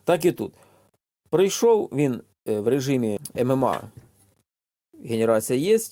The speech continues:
але іноді засвідчується аварія. В режимі тіг він не заводиться. Тобто, ну, жужжить вентилятор, все, генерації нема. Я знайшов там на платі один операціонічок,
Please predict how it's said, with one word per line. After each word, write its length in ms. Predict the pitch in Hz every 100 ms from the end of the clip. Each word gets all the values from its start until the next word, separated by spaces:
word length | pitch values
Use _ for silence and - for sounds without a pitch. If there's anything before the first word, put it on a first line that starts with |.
| - _ -
але 220 | 151 214
іноді 580 | - 185 170 147 156 - _ 113
засвідчується 680 | 104 123 123 127 - 120 -
аварія. 480 | 135 110 80 - - _ _ _ _ _ _ _ - - _ _
В 140 | - 117
режимі 380 | 151 160 180
тіг 420 | 175 214 208 - _ _ _ _ _ _ _ - - _ _ _ _ _ -
він 260 | 120 131 104
не 140 | 139
заводиться. 640 | 135 120 101 65 - - - _ _ _
Тобто, 200 | - 90 - -
ну, 280 | 110 104
жужжить 440 | 101 156 160 214 165
вентилятор, 540 | 156 156 156 117 123
все, 300 | 120 170 160
генерації 600 | 113 110 123 156 - 120
нема. 300 | 131 120 87 - _ _ _ _ _ _
Я 280 | 101 139 175
знайшов 460 | 151 165 - 180 156
там 280 | 165 160 - _ - - _ _ _ _
на 200 | 147 139
платі 320 | 147 165 151 - _ _ _ _
один 180 | 131 151
операціонічок, 840 | 160 160 151 185 175 120 - 104